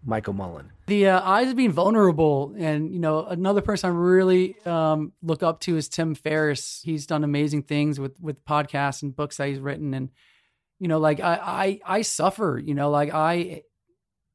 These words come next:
Speaker 2: you know, suffer through depression in many different times in my life. And a lot of people don't know that about me. And it's, it's, uh,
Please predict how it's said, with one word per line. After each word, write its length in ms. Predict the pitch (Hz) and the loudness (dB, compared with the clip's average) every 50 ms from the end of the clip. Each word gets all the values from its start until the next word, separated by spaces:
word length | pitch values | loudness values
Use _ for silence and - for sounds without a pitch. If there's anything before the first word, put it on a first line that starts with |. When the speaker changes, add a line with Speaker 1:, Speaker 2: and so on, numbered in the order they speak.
| _ _ _ _ _ _ _ _ | _ _ _ _ _ _ _ _
Speaker 2:
you 80 | - 160 | -8 -6
know, 120 | 143 143 | -4 -4
suffer 400 | 139 - - 170 165 - - 151 | -4 -4 -2 -2 -2 -2 -4 -6
through 180 | - - 160 156 | -4 -4 -4 -4
depression 720 | 143 139 - - 147 151 - - 165 143 127 123 - 147 - - | -4 -4 -2 -2 -2 -2 -2 -2 -4 -4 -4 -4 -8 -12 -12 -10
in 440 | 147 131 127 135 151 151 156 160 | -8 -6 -6 -4 -4 -4 -4 -2
many 260 | 170 175 185 180 180 165 | -2 0 0 0 0 -2
different 280 | 160 156 - 147 135 | -2 -4 -6 -6 -4
times 220 | - 147 151 143 120 | -4 -2 -2 -2 -4
in 60 | 135 | -4
my 60 | 135 | -4
life. 300 | 131 131 127 113 110 - - _ _ _ - | -4 -4 -4 -6 -6 -10 -12 _ _ _ -12
And 300 | 190 151 147 156 - 135 | -10 -10 -10 -10 -10 -6
a 40 | 147 | -4
lot 180 | 160 190 208 | -2 -2 -2
of 60 | 214 | -2
people 180 | 208 - 208 180 | -2 -2 -2 -2
don't 320 | 143 - 175 165 170 165 | -2 -2 -2 0 0 0
know 120 | 160 151 143 | -2 -2 -2
that 120 | 135 131 | 0 -2
about 240 | 127 131 127 - 135 | -2 -2 -4 -6 -6
me. 240 | 143 151 175 - _ _ _ _ _ _ _ _ _ _ _ _ _ | -6 -8 -8 -10 _ _ _ _ _ _ _ _ _ _ _ _ _
And 400 | 214 175 151 143 143 135 131 135 | -6 -2 -2 0 0 0 0 -2
it's, 220 | 135 131 - - | -4 -6 -8 -12
it's, 300 | - - 147 139 - - | -10 -10 -10 -8 -6 -4
uh, 340 | 156 147 135 131 131 127 127 | -2 0 0 0 -2 -2 -4